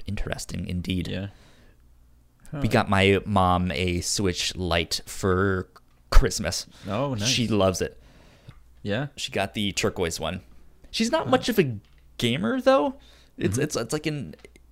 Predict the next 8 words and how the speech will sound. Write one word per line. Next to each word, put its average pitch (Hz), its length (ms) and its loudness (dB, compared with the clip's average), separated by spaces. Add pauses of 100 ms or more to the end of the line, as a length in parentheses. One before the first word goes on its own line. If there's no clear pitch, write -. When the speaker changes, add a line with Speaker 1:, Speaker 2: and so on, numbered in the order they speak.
(180)
Speaker 1:
interesting 139 520 -4
thing 131 220 -4
where 117 120 0
I 107 320 -2 (840)
always 139 360 2
have 117 320 -6
to, 120 240 2
like, 92 360 -2